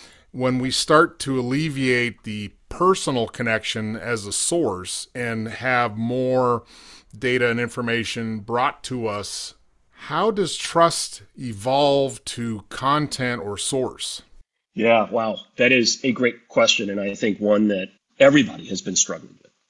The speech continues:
Speaker 2: On top of that, add on the policies of who can access what data,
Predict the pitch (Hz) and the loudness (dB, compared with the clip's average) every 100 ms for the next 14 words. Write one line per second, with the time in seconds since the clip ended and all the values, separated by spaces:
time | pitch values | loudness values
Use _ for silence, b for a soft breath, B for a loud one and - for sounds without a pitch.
0 | _ _ - 123 110 131 143 131 104 110 | _ _ 8 8 8 6 6 6 6 6
1 | 98 98 - 120 113 113 110 104 - 117 | 6 0 -2 4 6 8 6 4 2 4
2 | 120 113 110 95 92 - 110 135 131 113 | 4 4 4 2 0 -4 -2 0 2 2
3 | 101 104 - 101 127 123 107 92 82 | -2 0 0 0 -2 -6 -8 -10 -10